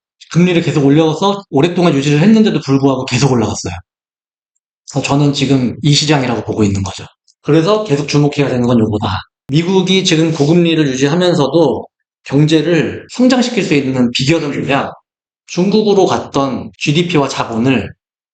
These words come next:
미국과 미국의 우방국가로 다시 뺏어오고 있다. 이게 이제 양절 깎이죠. 그래서 요 세 가지가 제일 중요하다고 몇 번 이제 강조를 했었는데, 리쇼어링, 프렌드쇼어링, 니어쇼어링. 리쇼어링은 외국에 있던 공장을 미국으로 가-, 다시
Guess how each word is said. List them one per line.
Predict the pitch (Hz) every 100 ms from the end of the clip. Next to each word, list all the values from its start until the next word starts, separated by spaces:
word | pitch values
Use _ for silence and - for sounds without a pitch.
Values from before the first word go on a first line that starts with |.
| -
미국과 | 127 151 160 - 139 120 -
미국의 | 156 160 151
우방국가로 | 120 123 143 - - 110 135 135 - _ _
다시 | - 120 120 147 135 - -
뺏어오고 | 262 262 254 190
있다. | - - 104 95 -
이게 | 143 151
이제 | 120
양절 | 110 110 110
깎이죠. | 123 - 113 90 92 _ _ _ _ _ _ _
그래서 | - 175 190
요 | 156 170
세 | 170
가지가 | 226 226 196
제일 | 170 151
중요하다고 | 151 156 160 147 139 131 113
몇 | 143 135
번 | 151
이제 | 131
강조를 | 131 135 139 139
했었는데, | 151 165 143 135 202 208 120
리쇼어링, | 135 151 143 135 202 233 226
프렌드쇼어링, | - 214 208 185 160 139 160 220 220 143
니어쇼어링. | 131 127 120 104 101 92 _ _ _ _ _
리쇼어링은 | - 131 160 160 143 147 214 214
외국에 | 139 147 170 165
있던 | 139 - 190 202 202
공장을 | 151 151 147 -
미국으로 | 131 135 139 127
가-, | 123 120
다시 | 123 123 127 117